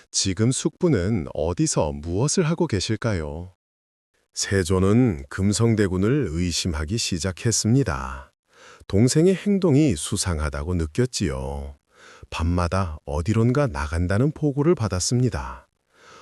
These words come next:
어느 날 세조가 금성대군을 불렀습니다. 궁궐로 들어오라는 명이었지요. 금성대군은 긴장했습니다. 혹시 들킨 것은 아닐까 하는 두려움이 있었지요.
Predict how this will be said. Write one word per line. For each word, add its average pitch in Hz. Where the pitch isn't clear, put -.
어느 104
날 127
세조가 110
금성대군을 98
불렀습니다. 80
궁궐로 87
들어오라는 85
명이었지요. 69
금성대군은 147
긴장했습니다. 82
혹시 101
들킨 80
것은 85
아닐까 80
하는 139
두려움이 76
있었지요. 65